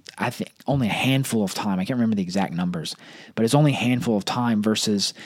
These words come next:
the magnification of, of an apostle and a prophet, uh, the Old Testament, um, New Testament as well, uh, that are called to lead, uh, the body of Christ, the believers, the Israelites,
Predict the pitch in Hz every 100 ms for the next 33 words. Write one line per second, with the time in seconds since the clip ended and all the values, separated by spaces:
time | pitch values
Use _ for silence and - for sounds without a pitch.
0 | - - 117 98 107 131 127 117 104 120
1 | 117 117 92 92 90 104 101 101 95 -
2 | 117 - 117 90 - 107 107 - 80 -
3 | - - - - 92 - - - - -
4 | 104 110 127 - 117 - 90 82 - -
5 | - - 95 95 95 92 92 135 143 131
6 | - 120 104 101 117 101 90 - 104 95
7 | 113 113 98 107 - 117 117 110 104 117
8 | 110 104 - - - 85 101 - _ -
9 | _ 110 110 113 - _ _ 101 107 113
10 | 110 117 110 - 101 104 113 - 104 104
11 | 107 104 82 104 107 104 98 95